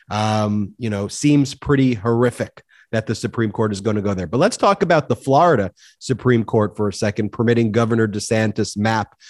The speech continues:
to hold. We've been talking about this, uh, now for a few weeks on the, uh, Legal A F podcast. Governor DeSantis himself drew a map of how he wanted the Florida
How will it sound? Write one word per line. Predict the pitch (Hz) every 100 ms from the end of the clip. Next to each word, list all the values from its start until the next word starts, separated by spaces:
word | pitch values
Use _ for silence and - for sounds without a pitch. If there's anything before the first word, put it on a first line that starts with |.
| - -
to | - 120
hold. | 113 135 131 120
We've | 151 185
been | 233
talking | 226 233 240
about | 151 131 120 -
this, | 123 120 - _ _ -
uh, | 117 123
now | 131 135 131 127
for | 127 131 123 123 117
a | -
few | 156
weeks | 127 143 135 131 - _ _
on | 123 127 127 120 113
the, | 117 117 117 113 -
uh, | 110 104 104 101
Legal | - 92 120 117 113 110
A | 107
F | 107 101 _ -
podcast. | 123 120 104 113 110 - _ - -
Governor | 139 135 131 127
DeSantis | 120 - 131 127 131 120 -
himself | 180 170 - 240 247 143 - _ _ _ _ _ _ - 131
drew | 135 160 180 180 180 175 165 - _ 147
a | 147
map | 139 139 135 131 -
of | 123 110
how | 135 131
he | 127 147
wanted | 143 139 135 131 113
the |
Florida | 117 - 139 139 135 135 127